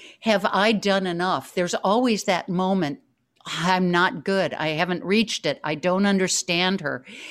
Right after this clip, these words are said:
And then all of a sudden, there's that one moment that's a hook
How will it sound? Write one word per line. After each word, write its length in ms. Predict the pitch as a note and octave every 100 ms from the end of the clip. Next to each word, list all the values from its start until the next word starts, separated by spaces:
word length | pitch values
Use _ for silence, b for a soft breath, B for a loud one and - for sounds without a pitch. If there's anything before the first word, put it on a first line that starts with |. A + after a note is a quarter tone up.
| B F3
And 180 | F#3
then 160 | F3 E3+ -
all 200 | F3 G#3
of 80 | A3
a 60 |
sudden, 420 | G#3+ - G3+ E3+ E3
there's 280 | D#3+ D#3
that 220 | - D3+ D#3+
one 300 | E3+ F#3 G3
moment 440 | F#3 F3+ E3+ C#3 -
that's 240 | D#3+ D#3 D#3+
a 40 |
hook 560 | - F#3 E3+ - -